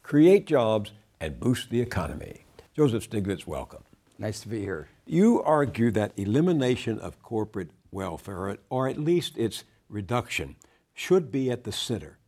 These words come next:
Speaker 1: of tax reform. Why?
Speaker 2: Well, let me put it in a broader context. Our country faces a lot of challenges.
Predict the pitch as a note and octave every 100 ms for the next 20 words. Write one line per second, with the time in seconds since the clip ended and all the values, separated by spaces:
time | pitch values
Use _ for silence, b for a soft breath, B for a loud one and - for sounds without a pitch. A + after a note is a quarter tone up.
0 | _ _ D2+ - - E2 - D2+ - D2
1 | A#1 - _ _ - F#2 C#2 - _ _
2 | _ _ _ _ _ B B B B G3
3 | B3+ G#3+ F3+ E3+ C3 A#2 G2 - G#2 B2+
4 | B2+ B2+ A2+ F2 - _ A2+ G2 F#2+ G2
5 | C#2+ - - b b b b b - D#3
6 | D#3 F3 - B2+ C3+ C3+ - F#2+ E2+ F#2+
7 | G#2+ F#2 E2+ G2 D2+ D#2 D2+ - - -